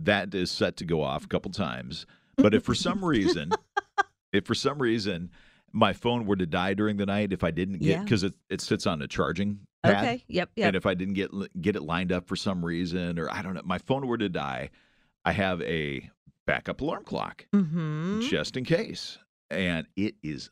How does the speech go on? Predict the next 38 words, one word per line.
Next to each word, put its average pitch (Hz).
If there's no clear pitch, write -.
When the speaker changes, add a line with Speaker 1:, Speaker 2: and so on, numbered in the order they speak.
Speaker 1:
loud. 57
Speaker 2:
I, 196
that's 214
why 202
I -
had 196
a 175
visceral 165
reaction. 160
I 170
remember 240
Speaker 1:
You 170
remember 123
Speaker 2:
mine. -
Speaker 1:
those 120
nineteen 113
eighty 170
Speaker 2:
Yes. 78
Speaker 1:
rah, 117
rah, 113
yeah. 165
Speaker 2:
Mm. 185
Speaker 1:
It, -
yeah. 67
It, 104
it's, 98
it's 80
bad. 60
Speaker 2:
Did 226
alarm 208
one 214
and 196
two 214
fail? 208
Speaker 1:
Well, 135
what 110
happened? 170
Speaker 2:
<laughs> -